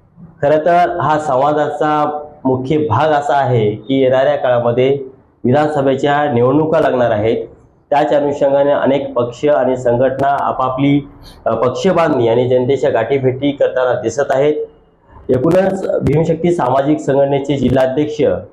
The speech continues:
शत्रुघ्न वाघमारे सुद्धा या निवडणुकीच्या रिंगणामध्ये उतरणार असल्याचं लक्षात येते.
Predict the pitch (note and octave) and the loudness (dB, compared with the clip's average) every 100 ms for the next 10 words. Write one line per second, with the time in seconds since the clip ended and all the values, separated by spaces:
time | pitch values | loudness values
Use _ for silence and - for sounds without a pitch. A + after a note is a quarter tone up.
0 | _ - B2 C#3 D3+ C#3 B2 C3+ C3+ B2 | _ -4 0 2 2 2 2 0 0 -2
1 | A#2 C3 C#3+ C#3+ - - - C3+ C3+ B2+ | -2 0 0 -2 -6 -14 -4 -2 0 2
2 | B2 C#3+ D3+ D3+ D#3 D#3+ C#3 C3+ C3+ C3+ | 2 2 2 0 0 0 0 0 2 2
3 | C3+ B2+ B2 C#3 D3 D3 - - _ _ | 2 0 0 -2 0 -2 -4 -12 _ _
4 | _ - - C3+ C3 C3 B2 D#3 C#3 B2+ | _ -6 -2 0 2 0 0 0 0 0
5 | C#3 D3 - - | 0 0 -2 -8